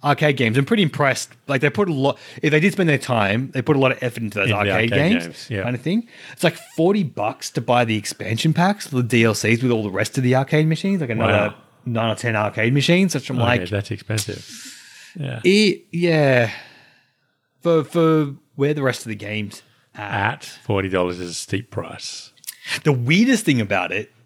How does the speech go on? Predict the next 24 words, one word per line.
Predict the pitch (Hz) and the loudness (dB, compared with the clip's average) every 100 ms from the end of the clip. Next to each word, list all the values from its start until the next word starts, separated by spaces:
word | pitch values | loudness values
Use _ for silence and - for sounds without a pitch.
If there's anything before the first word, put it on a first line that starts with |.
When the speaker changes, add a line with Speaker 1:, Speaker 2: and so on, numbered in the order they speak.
| _ | _
Speaker 1:
I | 131 | -6
think, | - 107 120 | -4 -6 -6
though, | 117 101 | -6 -2
which | 120 127 | 0 2
I've | |
never | 135 156 175 | 2 4 2
seen | 175 170 | 2 2
this | 147 | 2
game, | 127 127 - | 2 -2 0
any | 156 170 | 0 2
game | 139 131 120 | 2 2 0
ever | 113 | 0
do | 117 | -2
this | 120 | -2
before, | 113 107 104 95 | -2 -6 -6 -6
right? | 95 110 - | -4 -6 -4
So | 139 | -2
you | 135 | -2
have, | 127 165 170 127 - - - _ | 0 0 0 -4 -16 -20 -20 _
uh, | 127 117 110 | -4 -4 -2
people | 170 160 151 | 0 0 0
coming | 156 135 120 | 0 2 2
into | 127 - | 2 0
your | 110 107 98 98 92 | 0 0 2 0 -2